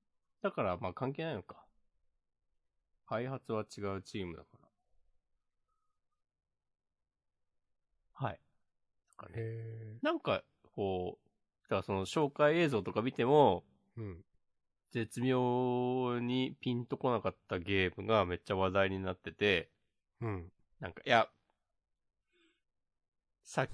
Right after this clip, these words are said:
Speaker 1: きはなんか散々、こう、詳しい人ならわかることもあるみたいな話をしたけど、
Speaker 2: <laughs>
Speaker 1: 逆もしかりですなっていう。
Speaker 2: <laughs> あー、なるほどね。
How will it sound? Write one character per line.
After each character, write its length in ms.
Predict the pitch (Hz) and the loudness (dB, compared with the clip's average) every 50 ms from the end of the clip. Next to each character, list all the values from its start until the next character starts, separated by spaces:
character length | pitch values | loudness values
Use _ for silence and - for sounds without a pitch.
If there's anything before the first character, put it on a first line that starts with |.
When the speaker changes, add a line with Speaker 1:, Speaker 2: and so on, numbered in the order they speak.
| - | -8
Speaker 1:
き 120 | - - 95 | -6 -4 -2
は 220 | 82 76 69 - - - - | -2 -2 -2 -4 -6 -10 -14
な 80 | - 78 | -16 -16
ん 20 | |
か 80 | - - | -16 -14
散 260 | - - 87 90 98 | -10 -8 -8 -8 -6
々、 240 | 95 92 90 90 - - - | -6 -6 -4 -6 -6 -8 -12
こ 80 | - 90 | -14 -14
う、 20 | 87 | -14
詳 300 | - - - 104 107 110 | -12 -8 -4 -4 -4 -4
し 280 | - - 123 117 104 95 | -4 -6 -6 -6 -6 -6
い 40 | |
人 420 | 85 - - - 87 80 78 78 - _ _ _ _ _ _ _ _ _ _ _ _ _ _ _ - | -8 -10 -12 -10 -10 -10 -10 -12 -14 _ _ _ _ _ _ _ _ _ _ _ _ _ _ _ -4
な 120 | 101 87 80 | -4 -2 -2
ら 120 | 82 80 | -2 -4
わ 140 | 82 85 - | -6 -8 -8
か 160 | - - 92 | -6 -6 -6
る 100 | 85 82 | -6 -6
こ 140 | - - - | -8 -12 -12
と 100 | - 87 | -10 -10
も 160 | 80 80 80 80 | -8 -6 -6 -6
あ 60 | 78 | -6
る 80 | 71 71 | -6 -10
み 60 | - | -14
た 120 | - - | -14 -12
い 40 | 76 | -10
な 140 | 73 73 - | -10 -10 -8
話 320 | - 87 82 82 - - | -6 -4 -4 -4 -6 -8
を 60 | 92 | -10
し 80 | 85 - | -10 -6
た 140 | 95 95 90 | -6 -6 -4
け 100 | 98 92 | -2 2
ど、 340 | 110 127 123 104 85 80 - - | 4 6 6 6 4 2 0 6
Speaker 2:
<laughs> 920 | - - - - - - - - - - - - - - - - - - | 8 8 8 8 4 -4 -8 -12 -16 -20 -20 -20 -20 -20 -18 -14 -8 0
Speaker 1:
逆 400 | - 190 - - - - - - | 4 4 4 4 4 2 2 2
も 220 | 190 190 190 98 - | 2 2 0 0 0
し 140 | - - - | -4 -2 2
か 140 | - 131 101 | 4 4 4
り 100 | 95 90 | 4 2
で 80 | 82 | -2
す 120 | - - - | -2 0 0
な 100 | 101 104 | 2 6
っ 20 | |
て 60 | - | 10
い 40 | - | 10
う。 40 | - | 10
Speaker 2:
<laughs> 40 | - - - - - - 285 - - 403 302 - 392 381 - 349 359 339 - - 427 - - - - - - - - - - - _ - - _ _ _ _ _ _ _ _ _ - - - 247 247 240 233 226 226 226 - - _ _ _ _ _ _ _ _ _ - 294 170 170 233 226 226 208 208 202 196 190 165 - _ - | 10 10 6 6 6 6 6 6 6 8 10 12 12 12 12 10 6 6 4 4 4 4 4 4 6 4 4 4 2 -16 -20 -20 _ -20 -20 _ _ _ _ _ _ _ _ _ -20 -20 -20 -20 -20 -20 -20 -20 -20 -20 -20 -20 _ _ _ _ _ _ _ _ _ 4 4 4 2 -2 -6 -8 -10 -10 -10 -10 -10 -10 -12 _ -14
あ 60 | 107 | -14
ー、 220 | 98 95 92 92 95 | -14 -14 -14 -14 -14
な 80 | 92 | -12
る 60 | 92 | -12
ほ 120 | 92 90 90 | -12 -12 -14
ど 100 | 87 90 | -14 -14
ね。 260 | 104 123 147 165 180 | -12 -10 -10 -10 -12